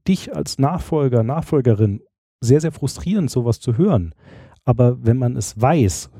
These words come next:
kann man vielleicht damit umgehen und vielleicht auch schon vorbauen, indem man bei den Leuten, mit denen man dann spricht, zum Beispiel, wenn es um Geld geht, dass man denen das erklärt, dass man das auch vielleicht im Businessplan konkret aufgreift und das einfach schon direkt angeht, bevor irgendjemand diese Fragen stellt.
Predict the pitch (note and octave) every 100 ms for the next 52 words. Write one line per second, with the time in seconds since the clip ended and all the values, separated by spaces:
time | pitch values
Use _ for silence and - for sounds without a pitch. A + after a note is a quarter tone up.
0 | - - B2 A2+ - A#2 A2+ - G#2 A2+
1 | C#3+ E3 B2+ G#2 A2+ C#3 B2 A2+ - A2
2 | G#2+ - G#2+ - G2+ - C3 C#3 - G2+
3 | F#2+ F2+ G2 G2 G#2+ G#2+ G#2+ G#2 G2+ G2+
4 | G2+ A2+ C3 B2 A#2+ A#2+ G#2 A2 A2+ G#2
5 | G2+ G2 - - E3+ - - _ - G2+
6 | G2 B2 - C#3+ C3 C3 C3+ B2 C3 C#3
7 | - C#3 C#3 - - - - - A#2 B2
8 | G#2+ A2 A2+ G#2+ - G2+ - B2 C3 F#2+
9 | G2 G2 G2+ G#2 F2+ G2+ - G2 G2 -
10 | D3+ E3+ - - F#2+ - G2+ - G#2+ -
11 | _ - F3+ - - G2+ F#2 E2 - -
12 | G#2 G#2+ _ _ _ _ _ _ _ A#2+
13 | - - A#2+ - A#2+ D3+ C#3 A#2 A#2 C3+
14 | - - C3+ E3+ - C3+ D3+ A#2 - -
15 | E3+ E3+ C3+ C3+ B2 A#2 A#2 A2+ - G#2+
16 | A#2 A#2+ - F2+ D#2+ D#2